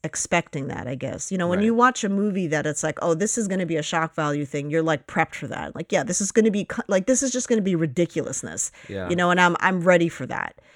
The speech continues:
Speaker 1: Uh,
Speaker 2: Like, just, just, they have to just be confident in what story they're telling and not, because it's like, y-, season one was,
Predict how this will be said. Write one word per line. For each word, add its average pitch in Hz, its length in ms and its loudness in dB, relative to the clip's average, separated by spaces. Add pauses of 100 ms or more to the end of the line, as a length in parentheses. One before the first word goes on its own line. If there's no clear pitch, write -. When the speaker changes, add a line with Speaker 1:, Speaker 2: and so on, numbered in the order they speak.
(280)
Speaker 1:
Uh, 160 240 4
Speaker 2:
Like, - 80 -6
just, 156 320 -2
just, - 500 -8
they - 260 -4
have - 200 -8
to 127 80 -10
just 120 300 -8
be 110 100 -6
confident 101 600 -8
in 98 360 -8 (160)
what 107 200 -12
story 107 340 -4
they're 92 120 -2
telling 90 460 -10 (400)
and 92 200 -10
not, 92 360 -4
because 143 300 0
it's 139 160 -8
like, 135 260 -4 (480)
y-, 143 120 -16 (100)
season 185 380 -4
one 143 280 0
was, 107 360 -4